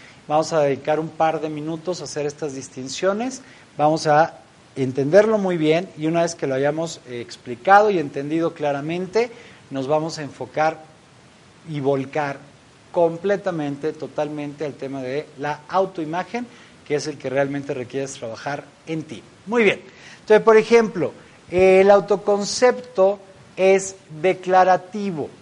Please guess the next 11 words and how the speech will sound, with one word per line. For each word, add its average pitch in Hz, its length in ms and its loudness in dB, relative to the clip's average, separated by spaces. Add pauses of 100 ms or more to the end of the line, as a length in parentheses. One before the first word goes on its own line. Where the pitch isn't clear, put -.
(460)
la 143 160 4
autoimagen 196 960 2 (320)
es 156 480 -2 (360)
intuitiva. 170 1000 -6 (800)
¿A 127 120 -10
qué 147 120 -4
se 160 140 -4
refiere 160 340 0
esa 156 220 -6
primera, 147 420 -2
eh, 151 100 -4